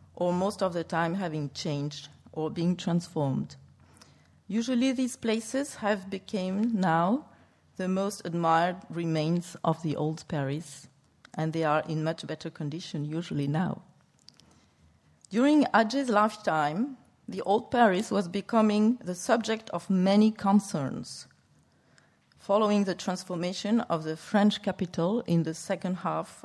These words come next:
of the nineteenth century, under the reign of Napoleon the Third, and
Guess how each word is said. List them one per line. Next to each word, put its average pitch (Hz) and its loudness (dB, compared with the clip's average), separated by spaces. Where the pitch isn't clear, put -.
of 160 -4
the 160 -6
nineteenth 165 -6
century, 165 -8
under 180 4
the 165 4
reign 160 6
of 147 4
Napoleon 165 0
the 143 -10
Third, 160 -8
and 160 -2